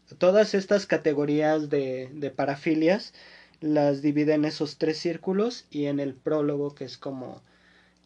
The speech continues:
te cuentan así de cómo, cómo se va a dar todo, las reglas, el reglamento, que eso es como muy importante porque parte de lo que estaban firmando, aparte del acuerdo de matrimonio entre hijas,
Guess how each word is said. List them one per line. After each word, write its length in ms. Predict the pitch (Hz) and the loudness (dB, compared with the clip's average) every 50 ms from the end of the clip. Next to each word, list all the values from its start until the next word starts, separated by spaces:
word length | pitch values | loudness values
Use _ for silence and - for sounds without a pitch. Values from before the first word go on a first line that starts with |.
| _ _ - | _ _ -6
te 120 | - - | -6 -2
cuentan 440 | - 156 156 143 139 131 139 135 135 | 0 0 0 0 -2 -4 -6 -8 -8
así 240 | 131 127 - - 139 | -8 -8 -8 -8 -8
de 180 | 131 131 127 - _ | -8 -8 -10 -8 _
cómo, 760 | - 156 151 147 151 156 151 147 151 147 147 143 143 139 131 131 _ _ _ _ _ _ _ _ _ _ _ _ _ _ _ _ _ _ - 165 156 - _ _ - | -2 -2 0 0 -2 -2 -2 -2 -2 -2 -2 -2 -4 -6 -8 -14 _ _ _ _ _ _ _ _ _ _ _ _ _ _ _ _ _ _ -20 -20 -20 -20 _ _ -4
cómo 280 | - 147 147 147 147 143 | -2 -2 0 -2 -2 -4
se 120 | 156 147 | -4 -4
va 100 | 135 139 | -4 -2
a 40 | 135 | -2
dar 160 | 139 135 139 | -4 -4 -6
todo, 640 | - - 165 156 156 156 156 147 156 151 147 151 151 | -4 -2 0 2 2 2 2 0 0 0 0 0 0
las 340 | 143 139 131 135 131 - - | -2 -2 -4 -4 -8 -8 -6
reglas, 640 | 151 151 156 160 147 156 151 151 147 147 147 - | -2 2 2 2 2 2 2 2 0 0 -2 -6
el 120 | 147 143 139 | -8 -6 -6
reglamento, 580 | 139 139 131 135 135 135 139 143 139 139 143 | -4 -4 -4 -2 -2 0 0 0 -2 -2 -4
que 100 | 139 - | -8 -8
eso 100 | 131 139 | -8 -10
es 100 | 135 127 | -10 -10
como 240 | - 147 139 139 135 | -6 -6 -4 -4 -4
muy 160 | 143 143 147 | -2 -2 -2
importante 500 | 147 143 143 151 143 147 156 147 143 160 | -2 -2 -2 -4 -2 0 0 0 0 -2
porque 340 | 147 - 139 - - 135 - - - - - - - _ _ _ _ | -4 -6 -8 -8 -8 -8 -8 -12 -18 -20 -20 -20 -20 _ _ _ _
parte 260 | - 165 170 - 190 | 0 0 2 4 4
de 120 | 190 190 | 4 6
lo 120 | 165 160 151 | 4 4 2
que 80 | - | 0
estaban 300 | 147 143 - 165 170 175 - | 0 2 2 2 2 2 2
firmando, 380 | 180 156 156 156 160 156 156 151 | 0 0 2 2 2 2 0 -2
aparte 260 | - 165 156 - 180 | -4 -6 -2 2 2
del 140 | 170 165 160 | 4 4 4
acuerdo 500 | 143 147 - 160 147 151 143 160 160 156 | 2 2 0 0 0 2 2 2 2 4
de 340 | 151 143 131 123 117 123 - _ _ | 2 0 -2 -4 -8 -12 -16 _ _
matrimonio 640 | - 135 135 - - 147 139 139 143 143 143 147 151 | -6 -6 -6 -6 -6 -6 -4 -2 -2 -2 -2 -2 -2
entre 280 | 147 143 - - 143 135 | -4 -4 -4 -4 -4 -4
hijas, 460 | 135 139 - - 196 208 - - - | -4 -4 -4 -4 -4 -4 -6 -10 -18